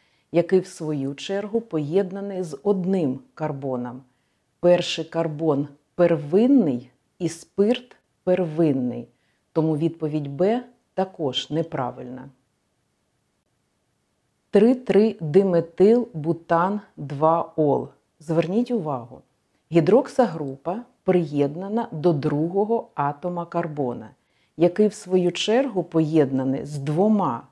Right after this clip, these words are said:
іншими карбонами. Другий карбон вторинний і спирт вторинний.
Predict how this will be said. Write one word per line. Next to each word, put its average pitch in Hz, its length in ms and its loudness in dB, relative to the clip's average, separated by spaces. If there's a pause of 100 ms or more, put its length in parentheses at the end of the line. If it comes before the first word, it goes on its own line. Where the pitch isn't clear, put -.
(280)
іншими 165 600 -2
карбонами. 135 840 -2 (580)
Другий 165 440 0
карбон 156 640 0
вторинний 165 1000 2 (240)
і 330 80 2
спирт - 680 -2 (140)
вторинний. 156 760 0